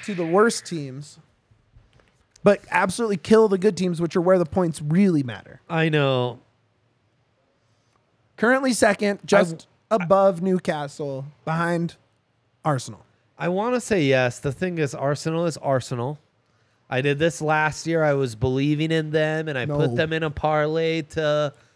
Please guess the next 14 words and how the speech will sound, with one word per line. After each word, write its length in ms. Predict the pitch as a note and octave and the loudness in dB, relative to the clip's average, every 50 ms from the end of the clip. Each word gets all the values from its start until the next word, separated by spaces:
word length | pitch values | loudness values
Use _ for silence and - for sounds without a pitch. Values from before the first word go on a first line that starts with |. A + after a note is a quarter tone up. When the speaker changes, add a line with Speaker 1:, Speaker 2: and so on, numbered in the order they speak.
| _ _ _ _ _ _ _ _ - | _ _ _ _ _ _ _ _ -6
Speaker 2:
to 100 | - C#3+ | -6 -4
make 380 | C#3+ C#3 C#3 C#3 C#3+ C#3 - | -2 0 0 0 0 2 0
it 100 | E3 D#3+ | 0 2
into 260 | D#3+ E3 D#3 D3 E3 E3+ | 2 0 0 0 -2 -2
the 120 | F3 F3 | 0 -2
Champions 600 | - - G3 G3 F#3+ F3+ D3 E3+ D#3+ D3 C3 B2+ | -2 -4 -4 -4 -4 -2 -2 -4 -4 -4 -4 -4
League. 240 | C#3 C#3+ C#3+ C#3+ C3+ | -2 -2 0 0 -2
Remember 440 | C3+ C3+ C3 C3 C#3 C#3+ D3+ D#3+ D#3+ | -2 -2 -2 -2 -4 -2 -2 -2 0
this? 320 | D#3+ D#3+ E3+ G3 G3+ - | 0 0 0 0 0 0
Speaker 1:
Yes. 440 | D#3 D#3+ F3 F#3 E3 - - - - _ | 0 0 0 0 -2 -4 -10 -16 -18 _
Speaker 2:
They 100 | - F#3 | -12 -10
completely 800 | - - C3 B2+ A2+ - - B2+ C#3 D3+ E3 E3+ E3 E3+ F#3 G3 | -6 -6 -8 -8 -8 -10 -10 -8 -6 -6 -6 -6 -6 -4 -4 -4
blew 380 | E3 D#3 F3 F#3 F#3 F3 E3+ E3+ | -4 -2 0 2 2 2 4 2
it. 300 | E3 E3 E3 D#3+ - | 2 2 0 -4 -8